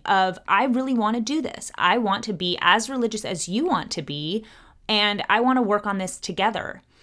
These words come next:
Even though he wasn't right where I wanted him to be at the time that we met, I knew that this was something that we would work on as a team.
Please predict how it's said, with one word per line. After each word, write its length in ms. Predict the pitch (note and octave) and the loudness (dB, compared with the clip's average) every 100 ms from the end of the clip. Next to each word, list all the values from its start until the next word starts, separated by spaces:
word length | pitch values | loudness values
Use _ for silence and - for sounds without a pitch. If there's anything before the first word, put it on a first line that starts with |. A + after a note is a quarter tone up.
| - - _ | -20 -20 _
Even 240 | B3+ D4+ F4 | -2 0 -2
though 100 | D4+ | 0
he 140 | C4 | 0
wasn't 340 | G#3+ G#3+ G#3 - - C3+ | 0 -2 -4 -10 -16 -4
right 260 | F3+ G#3 G#3 | 0 2 0
where 240 | F3 F3+ | 2 6
I 100 | F3 | 6
wanted 460 | E3 E3 E3+ E3+ E3 | 4 0 0 0 -2
him 160 | D#3+ | -4
to 120 | D3+ D3+ | -4 -6
be 380 | D3 F3 E3 | -4 -2 0
at 160 | - - | -2 -4
the 80 | E3 | -8
time 360 | - E3+ F3 | -4 0 0
that 120 | E3+ - | -2 -6
we 140 | D3+ | -4
met, 500 | D#3 G#3 - - - _ _ _ _ _ - | 0 0 -2 -6 -12 _ _ _ _ _ 6
I 160 | A#3+ | 6
knew 600 | A#3 A#3 B3 C#4+ A3+ F3+ F3 | 8 8 6 6 4 2 0
that 160 | G3 | -2
this 180 | G3+ G3 | -2 -2
was 140 | G3+ | -4
something 360 | - G3 F3+ F3+ | -2 -4 -4 -6
that 120 | F3 | -6
we 100 | F3 | -6
would 140 | E3+ D3+ | -6 -4
work 260 | D#3+ E3 | -4 -4
on 280 | D3+ D3 D3 - | -4 -2 -4 -4
as 180 | E3 D3 | -6 -6
a 40 | |
team. 460 | - - G3 G3+ | -6 -4 -4 -6